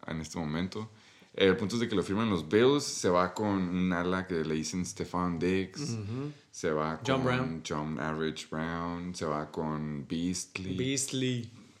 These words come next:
Speaker 1: O sea, la neta, hay alas ahí, güey. Es el, el que tenga
Speaker 2: Y hay core.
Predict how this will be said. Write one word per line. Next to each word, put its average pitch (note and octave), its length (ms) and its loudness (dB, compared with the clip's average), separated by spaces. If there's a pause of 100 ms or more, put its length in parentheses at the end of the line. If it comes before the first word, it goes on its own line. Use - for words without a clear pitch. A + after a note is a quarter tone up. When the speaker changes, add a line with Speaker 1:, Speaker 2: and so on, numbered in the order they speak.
Speaker 1:
O G2 100 0
sea, G#2+ 80 4
la A2 120 2
neta, B2+ 600 2 (160)
hay G#2+ 220 2
alas G2 380 4
ahí, D2+ 260 0
güey. C2 160 -4 (140)
Es - 220 -10
el, E2+ 180 0
el E2+ 180 0
que - 80 -2
tenga G#2 580 2
Speaker 2:
Y D3+ 60 6
hay G#3+ 140 4
core. F#3+ 360 4